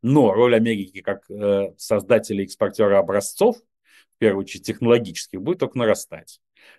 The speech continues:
Ну, не говоря уже о том, что вопреки измышлениям, э, м, российской политической элиты, будет нарастать и роль английского языка, что есть мощнейший инструмент мягкой силы, хотя сам по себе язык не принадлежит никакому государству, он как раз является чисто сетевым активом,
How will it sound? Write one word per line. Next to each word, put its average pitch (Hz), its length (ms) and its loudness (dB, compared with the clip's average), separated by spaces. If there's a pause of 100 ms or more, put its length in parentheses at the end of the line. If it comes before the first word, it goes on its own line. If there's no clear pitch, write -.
Ну, 147 80 -2
не 143 80 0
говоря 110 240 4
уже 104 140 2
о 98 60 0
том, 98 160 -4
что 95 180 -8
вопреки 95 580 -8 (140)
измышлениям, 90 800 -10 (460)
э, 80 40 -16
м, 90 800 -18
российской 95 460 -8
политической 98 560 -8
элиты, 202 200 -4
будет 117 200 -6
нарастать 104 400 -4
и 98 40 -2
роль 107 160 4
английского 101 480 -4
языка, 90 420 -8
что - 200 -20
есть 82 180 -16
мощнейший 85 460 -14
инструмент 85 440 -14
мягкой 87 320 -14
силы, 110 280 -2
хотя 101 240 -6
сам 135 160 -2
по 139 60 -14
себе 117 320 -8 (340)
язык 131 300 0
не 143 100 2
принадлежит 120 500 0
никакому 87 420 -8
государству, 104 560 -2
он 101 100 -8
как - 160 -16
раз - 160 -12
является 95 260 -6
чисто 104 260 -10
сетевым 95 460 -4
активом, 139 440 -4